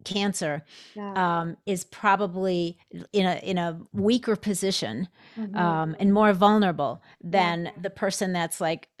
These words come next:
Speaker 1: "Oh, I'm gonna go have, <laughs> you know, a Dairy
Speaker 2: Yeah.
Speaker 1: Queen and a pizza tonight, and I feel amazing. I love life.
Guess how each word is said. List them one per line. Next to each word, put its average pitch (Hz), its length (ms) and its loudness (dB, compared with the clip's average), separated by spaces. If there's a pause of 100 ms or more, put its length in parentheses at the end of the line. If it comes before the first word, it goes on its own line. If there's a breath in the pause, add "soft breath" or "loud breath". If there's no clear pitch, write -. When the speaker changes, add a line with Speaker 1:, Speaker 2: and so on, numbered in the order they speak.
Speaker 1:
"Oh, 247 200 2
I'm 202 180 4
gonna 202 160 4
go 185 220 6
have, 185 440 6
<laughs> - 160 -2
you 226 80 6
know, 190 240 0
a 202 80 6
Dairy 202 300 4
Speaker 2:
Yeah. 208 100 0
Speaker 1:
Queen 214 180 -2
and 190 140 0
a 185 40 0
pizza 220 360 2
tonight, 190 320 4
and 220 140 4
I 269 120 8
feel 233 280 6
amazing. 269 640 8
I 208 140 6
love 247 340 6
life. 240 360 4